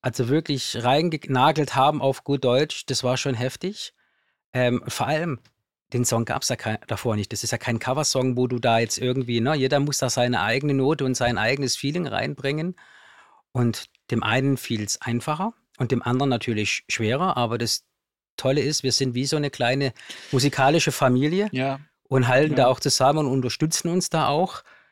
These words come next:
Speaker 1: Und, äh, ja, da gab's die eine oder andere Situation, wo man halt dann zu zweit in der Gesangskabine stand und dann hat der andere dem anderen vorgesungen,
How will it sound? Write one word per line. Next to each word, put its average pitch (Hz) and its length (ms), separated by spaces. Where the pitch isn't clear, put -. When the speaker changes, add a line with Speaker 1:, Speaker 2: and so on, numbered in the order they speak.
Speaker 1:
Und, 110 500
äh, 120 220
ja, 156 300
da 107 300
gab's 151 340
die - 200
eine 156 360
oder 131 240
andere 165 320
Situation, 135 680
wo 170 120
man 151 180
halt 147 200
dann 147 180
zu - 120
zweit 117 440
in 156 140
der 156 100
Gesangskabine 160 800
stand 165 420
und 151 140
dann 147 140
hat 143 120
der 143 140
andere 135 240
dem 127 220
anderen 147 300
vorgesungen, 170 1000